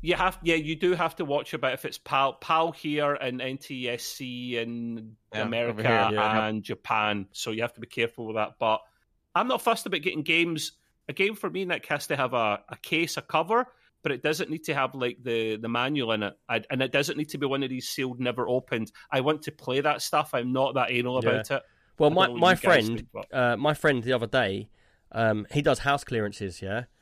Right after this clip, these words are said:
Speaker 3: And he goes, "Oh, look what I got today." Sent me a picture, and he had, he had a full cardboard box, twenty inch box, yeah, um, of nearly to new, uh, Mega Drive games that had been in someone's loft. There was about fifty of them in there.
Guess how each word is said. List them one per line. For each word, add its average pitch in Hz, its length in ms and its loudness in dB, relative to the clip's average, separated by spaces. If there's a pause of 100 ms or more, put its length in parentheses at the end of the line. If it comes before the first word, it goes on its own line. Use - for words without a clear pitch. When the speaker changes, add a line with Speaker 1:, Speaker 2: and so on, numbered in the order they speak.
(340)
Speaker 3:
And 120 180 -4
he 147 120 -2
goes, 143 200 0
"Oh, 180 180 0
look 170 200 -4
what 185 120 2
I 175 100 4
got 151 240 0
today." 113 340 0
Sent 123 220 -2
me 120 60 -2
a 113 60 0
picture, 113 580 -2
and 120 140 -8
he 120 160 -8
had, 135 140 -2
he 139 160 -4
had 143 120 0
a 123 60 -2
full 165 460 0
cardboard 151 440 0
box, - 360 0
twenty 143 360 0
inch 127 200 -2
box, - 280 -4
yeah, 110 260 -2 (640)
um, 120 360 0 (540)
of 117 240 0 (500)
nearly 131 560 4 (120)
to 135 160 -4
new, 127 600 0 (580)
uh, 113 140 2
Mega 123 220 2
Drive 104 220 2
games 101 320 -4
that 110 80 -8
had 113 100 -8
been 127 120 0
in 110 80 -2
someone's 113 260 -4
loft. - 320 -4 (640)
There 123 80 2
was 123 100 2
about 139 220 2
fifty 135 260 -6
of 101 80 -8
them 104 120 -8
in 101 60 -6
there. 95 180 -8